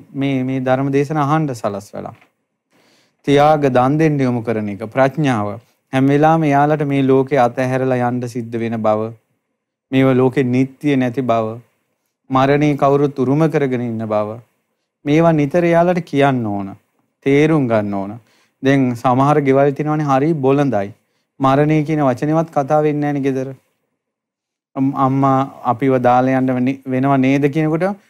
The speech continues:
කට වහනවා. "මෝසල කතා කියන්න එපා." මෝසල කතාවල් වෝ. එතකොට එහෙනම් අම්මා ඔයාලා අමරණීයයි කියන එක වෙන්නයි මහා මංගල්‍යය. ඉතින් මිනිස්සු සනීකර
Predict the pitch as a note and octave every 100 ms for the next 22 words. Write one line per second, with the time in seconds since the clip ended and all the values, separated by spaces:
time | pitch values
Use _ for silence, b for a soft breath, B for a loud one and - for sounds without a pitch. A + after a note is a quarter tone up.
0 | b _ _ - C3 B2 A2+ A2 A2 -
1 | _ B2+ B2+ B2 A#2 A2+ A2 G#2 G#2+ G2+
2 | G#2+ - - _ _ _ _ _ _ _
3 | _ _ _ _ _ F#3+ G#3 E3 A#2+ G#2+
4 | G2+ G2+ F#2+ F#2+ G2 G2+ _ _ _ _
5 | _ _ _ _ _ _ _ _ _ _
6 | D#3 E3 E3 D#3+ D#3 C#3+ C3+ C#3+ D3 C#3+
7 | C3 C3+ C#3+ B2+ D3 D#3 D#3 D#3 D3 D#3
8 | D#3 D#3 D#3+ F3 F3 D3+ D#3+ E3 D3 D#3+
9 | D#3 G#2 F#2+ F2+ - _ _ _ _ _
10 | _ _ _ _ _ b b b - D#3
11 | D3 B2+ C3 D3 - F3 D#3 B2+ C3+ C#3
12 | D3 D3 D3 D3+